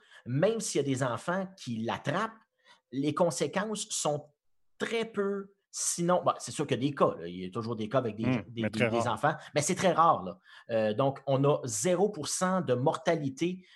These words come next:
Speaker 1: euh, en termes de, d'adolescents. Euh, et,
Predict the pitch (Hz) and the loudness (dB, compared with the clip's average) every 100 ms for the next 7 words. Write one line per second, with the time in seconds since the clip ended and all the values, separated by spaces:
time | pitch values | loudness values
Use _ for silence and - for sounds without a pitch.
0 | _ 113 110 110 131 117 - 151 160 135 | _ -2 0 0 0 0 2 2 2 0
1 | 107 117 107 107 113 110 117 110 101 156 | 0 0 0 -2 -2 -2 -2 -2 -2 -2
2 | 175 180 _ - - - 117 107 107 107 | -2 -4 _ -20 -20 -8 -4 -2 -2 -2
3 | 120 | -6